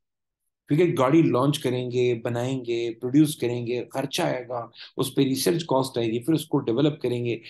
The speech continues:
फिर market में launch करेंगे। तो ऐसी सूरत में वो किसी ऐसे source of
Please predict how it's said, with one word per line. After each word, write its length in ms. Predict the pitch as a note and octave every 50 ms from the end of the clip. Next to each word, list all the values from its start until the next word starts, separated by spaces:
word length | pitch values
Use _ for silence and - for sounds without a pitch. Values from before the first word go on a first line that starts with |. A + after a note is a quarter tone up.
| - _ -
फिर 100 | D3+ D3+
market 420 | C#3+ C3 B2 B2+ C3 - D3 C#3
में 80 | C3+ B2
launch 360 | A#2 A2 A2+ A#2+ C#3+ D#3+ D#3+
करेंगे। 520 | D#3+ - B2+ B2 B2 B2 A#2+ B2 G#2+ - - - - - _ -
तो 80 | - - - -
ऐसी 240 | D3 D#3+ D#3 - A3
सूरत 340 | E3 - D#3 C3+ C3+ C3+ C3 B2+
में 140 | C3+ D3+ E3+ D#3+
वो 400 | - B2 C#3+ D#3+ F3+ G3 G3+ - - _ _ _ -
किसी 300 | - E3 E3 F3+ G#3+ -
ऐसे 320 | - - - D3 D3 - G3+
source 280 | D#3+ - F3 E3 E3
of 60 | F#3+